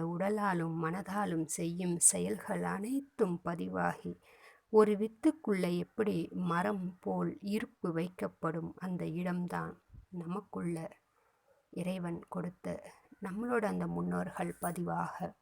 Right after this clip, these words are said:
பிறப்பிலிருந்து இறப்பு வரை நடைபெற்ற எல்லா இயக்கங்களையும் கொண்டு வந்து இருப்பாக இறுக்கி சுருக்கி வைத்த இடம் இந்த கருமையம். அந்த கருமையமே தான்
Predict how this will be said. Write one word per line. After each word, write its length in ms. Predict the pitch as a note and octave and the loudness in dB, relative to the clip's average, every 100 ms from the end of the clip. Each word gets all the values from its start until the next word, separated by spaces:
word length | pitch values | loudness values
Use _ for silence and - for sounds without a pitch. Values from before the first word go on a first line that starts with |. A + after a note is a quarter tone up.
| _ _ _ _ _ _ _ - | _ _ _ _ _ _ _ 4
பிறப்பிலிருந்து 800 | A3+ A#3+ C4 A#3+ A#3 A3+ G#3+ E3+ | 4 2 0 2 4 2 0 -2
இறப்பு 400 | - F#3 G#3+ - F3+ | -2 -2 -2 -2 0
வரை 240 | F3 E3 - | 0 -2 -2
நடைபெற்ற 600 | F#3+ F#3 G3 F#3+ F3+ F3 E3+ E3+ | -2 -2 -2 -6 -4 -4 -2 0
எல்லா 440 | F#3+ A#3+ D4+ D4+ | -2 0 2 4
இயக்கங்களையும் 840 | A#3+ G#3 G3 - F#3 E3+ E3+ E3+ - | 4 4 2 -2 -2 0 0 -2 -2
கொண்டு 260 | E3 E3 E3+ | -2 0 -2
வந்து 320 | E3 E3 - - _ - _ - | -2 -4 -8 -12 _ -20 _ -2
இருப்பாக 840 | G3+ A#3 A3+ - A#3 A#3+ A#3+ - E3+ E3 | 2 2 0 2 6 6 6 4 4 2
இறுக்கி 640 | G3 G#3 A3 - - - F3+ - | 0 -2 -2 -8 -12 0 0 2
சுருக்கி 560 | - F#3 G#3 - G#3 | -2 0 0 2 2
வைத்த 360 | E3 E3 E3+ - E3+ | 4 2 2 4 6
இடம் 300 | E3 E3 E3 E3+ - - - - | 6 4 2 -2 -8 -20 -12 -2
இந்த 240 | G#3 A#3 A3 | 0 0 -2
கருமையம். 680 | - E3 E3 E3 E3+ D#3+ D#3+ D#3+ - - _ _ - - - - | -2 0 0 0 2 0 0 -8 -20 -20 _ _ -20 -20 -20 -4
அந்த 240 | F3+ F3 F3 | 0 2 2
கருமையமே 800 | - E3+ E3+ E3 E3+ E3 D#3+ D#3 D#3 D#3 D#3+ | 2 2 2 2 2 2 2 2 2 0 -2
தான் 220 | - C4+ | -2 -2